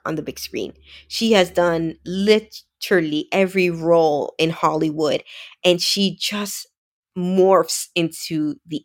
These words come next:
actress. She's fit, she's beautiful, you know,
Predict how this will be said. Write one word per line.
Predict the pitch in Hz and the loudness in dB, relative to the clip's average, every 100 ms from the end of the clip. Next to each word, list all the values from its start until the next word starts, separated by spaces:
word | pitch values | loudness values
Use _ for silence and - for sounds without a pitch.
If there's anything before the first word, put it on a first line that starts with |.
| - | -8
actress. | - - - - - - _ - - - _ - | -8 -10 -12 -10 -10 -14 _ -20 -20 -20 _ -6
She's | - 180 - | -4 -4 -8
fit, | - - 214 - | -12 -2 -2 -2
she's | - 170 160 | -10 -10 -8
beautiful, | 185 190 190 - 175 170 _ _ _ _ | -2 -2 -2 0 0 0 _ _ _ _
you | 185 | 0
know, | 180 165 165 - | 2 2 0 -6